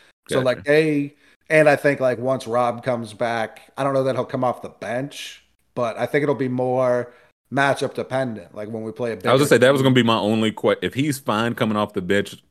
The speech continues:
Speaker 2: and I was like, "I think he will
Speaker 1: Yeah.
Speaker 2: be," if he has not already, then yeah, this feels like a win for ev-, also a little Grant Williams insurance,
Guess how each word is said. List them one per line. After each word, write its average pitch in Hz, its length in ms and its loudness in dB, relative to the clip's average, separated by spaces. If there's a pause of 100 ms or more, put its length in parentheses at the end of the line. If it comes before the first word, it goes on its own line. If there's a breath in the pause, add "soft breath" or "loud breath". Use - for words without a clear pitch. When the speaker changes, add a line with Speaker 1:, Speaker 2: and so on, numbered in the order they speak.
(100)
Speaker 2:
and 82 100 -2
I 87 40 0
was 87 100 0
like, 80 100 -2
"I 85 120 -4
think 98 240 -4
he 95 140 -4
will 90 300 -2
Speaker 1:
Yeah. - 0 -
Speaker 2:
be," 101 360 -4
if - 140 -8
he 85 120 -2
has 92 260 2
not 90 200 -2
already, 87 460 0
then 76 460 -6 (560)
yeah, 76 180 -2
this 71 120 -8
feels 85 120 -2
like 78 120 -2
a 76 60 -4
win 76 240 -8
for 71 280 -8
ev-, 60 200 -10 (260 loud breath)
also 156 200 4
a 117 60 2
little 127 220 6
Grant 123 320 0
Williams 127 340 2
insurance, 139 600 -8